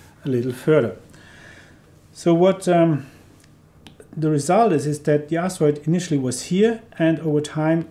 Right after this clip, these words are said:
moved out here. So this orbit here, so if this is something like a, if this is the one to two resonance here, um,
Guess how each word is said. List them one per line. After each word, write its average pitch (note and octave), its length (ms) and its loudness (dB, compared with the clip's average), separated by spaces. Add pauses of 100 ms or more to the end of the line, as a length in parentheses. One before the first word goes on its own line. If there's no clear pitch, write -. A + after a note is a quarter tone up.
moved D3 320 -2
out C3 220 -8
here. A2+ 280 -6 (140)
So - 140 -8
this G3 300 0
orbit F#3+ 360 2
here, B2 300 -12 (600)
so - 140 -10
if B2+ 140 -8
this D#3+ 200 0
is - 280 -4 (540)
something C#3+ 380 -2
like C3+ 300 0
a, C3 120 -2
if C3 280 -14
this C#3+ 240 -8
is - 60 -20
the C#3+ 100 -2
one C3+ 240 0
to C3+ 100 -10
two C#3 320 -6
resonance D3+ 580 -2
here, A2+ 280 -8 (880)
um, D3 380 2